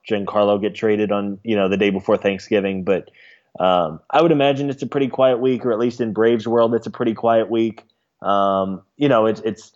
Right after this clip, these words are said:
partly, which is a good thing, you know, you don't wanna <laughs> rush into your, you know, your second week on the job and, and make a trade that you're gonna regret for the next three years. But, um,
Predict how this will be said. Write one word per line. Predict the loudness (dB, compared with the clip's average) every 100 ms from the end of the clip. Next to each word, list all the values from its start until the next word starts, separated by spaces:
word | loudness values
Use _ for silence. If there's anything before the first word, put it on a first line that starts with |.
| -20 0
partly, | 0 2 0 -2
which | -4 -6
is | -8
a | -2
good | -2 -2
thing, | -4 -6 -8
you | -8
know, | -6
you | -2
don't | -2 -2
wanna | -4 -4
<laughs> | -6
rush | -8 -2
into | 0 0
your, | 0 -2 0
you | -2
know, | 0
your | 0 -2
second | 0 -2 0
week | -2 -2
on | -4
the | -4
job | 0 2 2 0
and, | -4 -6
and | -4
make | -2 -4
a | -4
trade | 0 0
that | 2
you're | 0
gonna | 0 2
regret | 0 2 2 0 0
for | -2
the |
next | -2 -6 -10
three | -4 -2
years. | 0 -2 -2 -6
But, | -2 -2 -2 -20 -20 -20 _ -2
um, | 0 2 2 2 -2